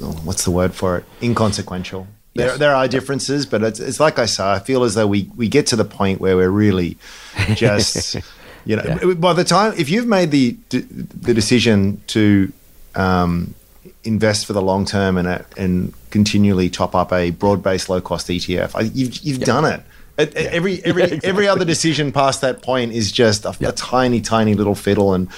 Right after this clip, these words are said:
Speaker 1: you know, in, when thirty years' time, when we look back, will there be a difference between some of these ones? Yeah. Will it be significant? No.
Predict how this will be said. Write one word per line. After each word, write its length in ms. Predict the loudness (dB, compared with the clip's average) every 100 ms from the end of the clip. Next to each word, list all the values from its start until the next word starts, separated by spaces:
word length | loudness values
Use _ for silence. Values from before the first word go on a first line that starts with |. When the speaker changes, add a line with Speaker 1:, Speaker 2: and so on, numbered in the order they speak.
| -18 -20 -20 -4
Speaker 1:
you 140 | 0
know, 180 | 2 2
in, 320 | 0 -2 -4 -2
when 460 | 0 2 0 -2 -8 -20 -20 -20 _ -2
thirty 220 | 2 4 4
years' 280 | 2 2
time, 280 | 2 2 2
when 100 | 2
we 80 | 2
look 220 | 2 2
back, 260 | 0 0 0
will 100 | 0
there 140 | 0
be 160 | 2 2
a 40 |
difference 360 | 2 0 -2 -4
between 360 | -6 -2 -2 0
some 180 | 2
of 60 | 4
these 180 | 2 2
ones? 260 | 0 0
Yeah. 340 | 0 0 0 -2
Will 160 | 2 2
it 80 | 4
be 280 | 0 -2 -8 -8
significant? 680 | -4 0 0 2 0 -2 -4
No. 400 | -4 -4 -4